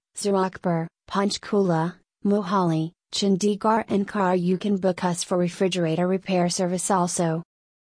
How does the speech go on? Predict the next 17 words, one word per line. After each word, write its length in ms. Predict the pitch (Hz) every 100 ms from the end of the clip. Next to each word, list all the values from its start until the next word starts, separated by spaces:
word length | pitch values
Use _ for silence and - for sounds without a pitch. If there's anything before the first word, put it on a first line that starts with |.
| _ _ -
Git 260 | 220 214
Cutie 380 | - - 208 220
Jumbo 380 | 208 190 185 190
Service. 640 | 190 214 180 165 156 - - _ _ _ _ _ -
Vocal 380 | 185 196 - 233
Media 380 | 202 190 180
Jumbo 460 | 170 190 180 185 190
Service. 600 | - 208 175 160 - - _ _ _ _ _ _
DeviantArt 760 | - 185 208 233 240 190 185 -
Jumbo 380 | - 180 190 190
Service. 600 | - 202 170 160 151 - _ _ _ _ _ _
Skybounds 680 | - - 180 190 196 196 202
Jumbo 420 | - 185 180 190
Service. 640 | 190 - 190 165 160 - - _ _ _ _ _ _
Bitsion 500 | 202 196 - 220 226
Jumbo 420 | 220 202 190 185
Service. 640 | 190 - 196 165 160 -